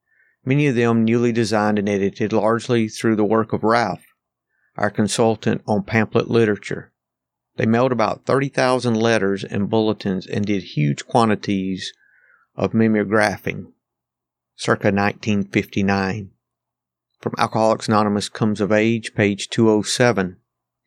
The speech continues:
Daily Reflections. Growing Up.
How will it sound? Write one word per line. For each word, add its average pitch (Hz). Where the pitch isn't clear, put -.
Daily 110
Reflections. -
Growing 120
Up. 113